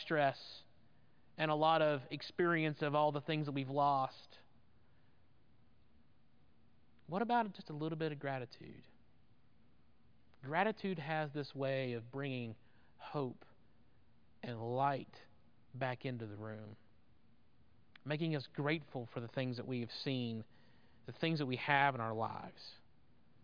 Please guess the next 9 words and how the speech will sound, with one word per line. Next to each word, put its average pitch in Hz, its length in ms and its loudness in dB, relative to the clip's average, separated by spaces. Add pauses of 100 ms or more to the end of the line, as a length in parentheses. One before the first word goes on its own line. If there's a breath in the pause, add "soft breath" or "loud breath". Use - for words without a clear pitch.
(680 soft breath)
Maybe 196 260 4
we 220 160 2
might 190 220 2
just 160 160 -2
take - 160 -6
a 135 60 0
lesson 123 560 -2 (760)
from 131 220 -2
this 156 140 0